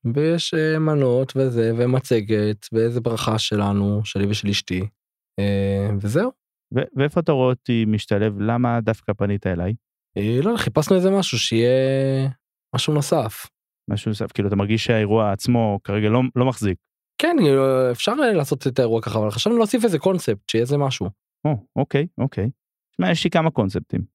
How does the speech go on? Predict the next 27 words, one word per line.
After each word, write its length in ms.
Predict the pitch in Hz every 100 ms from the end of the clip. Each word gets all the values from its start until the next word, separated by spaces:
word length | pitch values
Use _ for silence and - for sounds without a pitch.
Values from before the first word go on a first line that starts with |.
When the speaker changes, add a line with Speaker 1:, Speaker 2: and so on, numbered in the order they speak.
| _ _ _ -
Speaker 2:
אה, 240 | 104 92 98
שאולי 360 | - 120 117 120
יכולים 300 | 107 104 90
להתאים 240 | - -
לך, 160 | 92 85
אני 140 | 90 101
לא 120 | 113
יודע, 320 | 117 110 113 143 _ _ 131
יכול 200 | - 127
להיות 100 | 131
שלא. 240 | 143 131 123 _ _ _ _ _ -
תעצור 300 | 127 202 180
אותי 300 | - 165 - _ _ _ -
מתי 320 | 135 - 170
שאתה 160 | -
רוצה, 300 | 143 135 170 160
ותגיד 320 | 156 147 165
לי, 160 | 165 165
"לא, 200 | 180 170
מתן, 340 | 151 165 147
אני 80 | 135
חושב 280 | - 127 117
שזה 200 | 117 117
לא 80 |
מתאים", 420 | 107 104 135 127 101
ואנחנו 880 | 98 95 - _ _ _ 113 98 110
נתקדם 380 | - 101 95